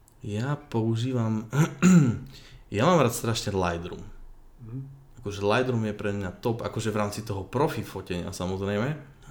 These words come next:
Speaker 1: Nehovorím teraz o mobilnom upravovaní a mobilné fotky a selfiečka a podobné veci, ale v rámci profi fotenia Lightroom a Photoshop sú pre mňa najviac, že akože strop veci. To sú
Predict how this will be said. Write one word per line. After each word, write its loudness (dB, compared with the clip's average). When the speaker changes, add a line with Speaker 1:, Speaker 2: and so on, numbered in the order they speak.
Speaker 1:
Nehovorím -2
teraz -4
o -2
mobilnom 0
upravovaní -2
a -2
mobilné -2
fotky -6
a -4
selfiečka -6
a -14
podobné -2
veci, -6
ale -2
v 0
rámci -2
profi 0
fotenia -2
Lightroom 4
a -6
Photoshop -4
sú -12
pre -4
mňa -2
najviac, 0
že -6
akože -4
strop -2
veci. -2
To -2
sú -8